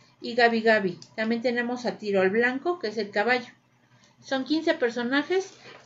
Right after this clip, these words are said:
por sesenta pesos los moldes, ¿ok? Y pues hasta ahorita les digo, las embarazadas sesenta pesos,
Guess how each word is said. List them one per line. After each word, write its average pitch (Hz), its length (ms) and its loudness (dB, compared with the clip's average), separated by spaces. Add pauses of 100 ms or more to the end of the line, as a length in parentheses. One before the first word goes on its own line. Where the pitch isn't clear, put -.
por 294 380 2
sesenta 247 600 -2
pesos 220 360 -4
los 196 240 -2
moldes, 190 360 -4 (520)
¿ok? 220 220 -6 (840)
Y 320 160 -4
pues 320 260 -2
hasta 269 220 -4
ahorita 285 320 -2
les 226 200 0
digo, 196 240 -4
las 190 200 0
embarazadas 226 600 -2
sesenta 196 500 -8
pesos, 311 800 0